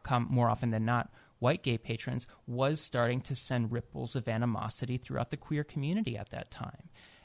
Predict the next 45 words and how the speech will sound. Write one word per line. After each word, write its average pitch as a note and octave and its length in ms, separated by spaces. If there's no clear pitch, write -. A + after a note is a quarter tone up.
And B2 140
then F#3+ 260
down C#3 260
the C3+ 60
street - 360
from D#3+ 140
the C3 80
Upstairs A#2 540
Lounge, B2 260
down, A#2 260
down B2 240
Iberville A2+ 380
Street, - 520
um, C#3 440
there C#3+ 140
was D#3+ 180
an E3+ 60
equivalent G3 720
second-story B2 800
gay A2 240
bar - 400
called D#3+ 500
the D#3 80
Safari E3 640
Lounge, - 640
where, C#3 460
uh, B2 160
black D3+ 400
drag D#3 300
queens B2+ 380
would A#2 140
perform, A2+ 600
queens C#3+ 340
you C#3 80
would C3+ 160
never D3+ 260
see D3 240
elsewhere, A#2 480
according B2 380
to B2 140
the B2 100
great, A2+ 420
uh, A2+ 260
this B2 220
was A#2 160